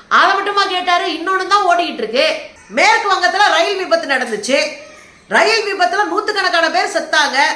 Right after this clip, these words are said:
கடந்த ஓரிரு ஆண்டுகளுக்குள்ளேயே ஐநூறுக்கும் மேற்பட்டவர்கள் ரயில் விபத்துல மாத்திரம் செத்திருக்கிறாங்க. "நாங்க வந்து வஜ்ரம்ன்ற ஒரு பாதுகாப்பு கருவி வச்சிருக்கோம், அது ரயிலவே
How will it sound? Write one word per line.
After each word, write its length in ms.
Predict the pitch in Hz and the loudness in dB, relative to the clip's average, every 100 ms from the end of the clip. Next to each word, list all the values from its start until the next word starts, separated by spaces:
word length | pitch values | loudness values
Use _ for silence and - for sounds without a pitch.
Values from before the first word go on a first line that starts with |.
| - - - | -6 -12 -2
கடந்த 360 | 277 269 285 | -2 2 2
ஓரிரு 480 | 269 370 453 440 403 | 4 4 4 4 4
ஆண்டுகளுக்குள்ளேயே 1200 | 349 392 403 403 370 - 294 233 220 254 302 302 - - - | 4 4 2 -4 -4 -6 -8 -6 -2 0 0 -2 -8 -12 -2
ஐநூறுக்கும் 640 | 247 415 466 466 466 415 | 0 2 4 4 2 0
மேற்பட்டவர்கள் 720 | 359 370 370 359 339 330 415 370 | 0 0 0 2 4 4 0 0
ரயில் 420 | 277 403 415 403 | 0 0 -2 -2
விபத்துல 280 | 370 349 330 | -2 -2 -2
மாத்திரம் 320 | 330 415 427 | -2 -4 -2
செத்திருக்கிறாங்க. 600 | 302 311 285 254 220 226 294 - - - - | -4 -6 -4 -2 0 0 0 -2 -12 -20 -10
"நாங்க 320 | 190 262 330 330 | 0 2 4 2
வந்து 240 | 330 403 | 0 0
வஜ்ரம்ன்ற 680 | 254 262 247 392 415 415 392 | 0 0 0 0 0 2 2
ஒரு 160 | 339 339 | 4 2
பாதுகாப்பு 580 | 302 320 381 370 349 - | 2 0 0 0 0 0
கருவி 260 | 285 339 | -2 -2
வச்சிருக்கோம், 600 | 320 330 269 247 220 - - - | -6 -8 -8 -2 -2 -2 -8 -4
அது 220 | 247 277 | -2 0
ரயிலவே 460 | 262 330 370 359 | 0 2 2 4